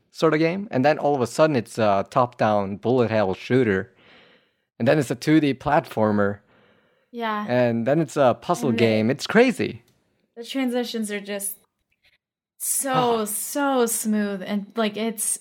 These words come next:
Speaker 2: seamless.
Speaker 1: Yeah, it really is. It's a fantastic game.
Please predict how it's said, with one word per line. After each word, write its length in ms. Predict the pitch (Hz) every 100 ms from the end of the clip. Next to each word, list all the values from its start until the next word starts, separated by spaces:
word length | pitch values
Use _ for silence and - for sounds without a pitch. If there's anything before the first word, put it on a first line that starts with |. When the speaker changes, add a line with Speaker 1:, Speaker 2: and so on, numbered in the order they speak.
| -
Speaker 2:
seamless. 1080 | 226 - 254 233 220 196 180 185 - - - _ _ _
Speaker 1:
Yeah, 380 | 127 135 107 92 107 -
it 160 | 113
really 300 | 131 127 120
is. 340 | 101 95 - -
It's 80 | _
a 40 |
fantastic 460 | 131 120 123 117 104
game. 300 | 104 98